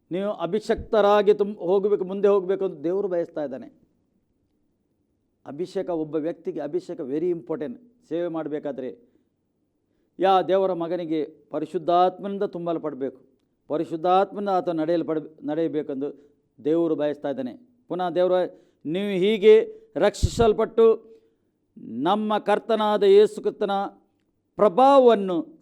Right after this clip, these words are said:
ಸಂಪಾದಿಸಿಕೊಳ್ಳಬೇಕೆಂದು ದೇವರು ನಮ್ಮ ಸುವಾರ್ತೆಯ ಮೂಲಕವಾಗಿ ನಿಮ್ಮನ್ನು ಕರೆದನು.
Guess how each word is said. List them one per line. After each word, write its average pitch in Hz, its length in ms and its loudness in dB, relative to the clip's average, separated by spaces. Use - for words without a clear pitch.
ಸಂಪಾದಿಸಿಕೊಳ್ಳಬೇಕೆಂದು 170 1600 -4
ದೇವರು 156 320 0
ನಮ್ಮ 151 300 -2
ಸುವಾರ್ತೆಯ 285 880 2
ಮೂಲಕವಾಗಿ 247 760 2
ನಿಮ್ಮನ್ನು 208 400 -4
ಕರೆದನು. 165 680 -2